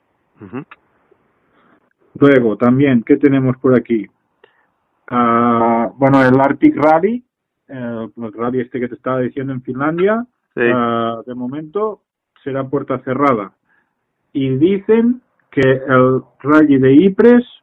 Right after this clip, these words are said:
Speaker 2: está a punto de cancelarse. Así
Speaker 1: Pues vamos,
Speaker 2: que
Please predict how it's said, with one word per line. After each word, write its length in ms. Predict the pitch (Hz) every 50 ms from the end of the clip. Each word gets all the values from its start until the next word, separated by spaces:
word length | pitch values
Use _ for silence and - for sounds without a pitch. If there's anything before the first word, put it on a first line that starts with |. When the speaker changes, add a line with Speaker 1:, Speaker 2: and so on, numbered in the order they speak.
| _ _ _ _ _
Speaker 2:
está 460 | - - 123 123 - _ - 143 143
a 220 | 135 123 - 147 135 127
punto 360 | - 180 196 202 190 226 214
de 120 | 202 175
cancelarse. 840 | 156 - 143 131 123 _ - 131 139 139 127 123 _ _ - 101 95 _ _ _ _ _ _ _ _ _ _ _ _ _ _ _ _ _ _ _ _ _
Así 800 | _ - - - - - - - _ _ _ _ _ - - 110
Speaker 1:
Pues 40 | 104 113 113 107 104
vamos, 140 | 117 120 113 104 98
Speaker 2:
que 120 | 95 95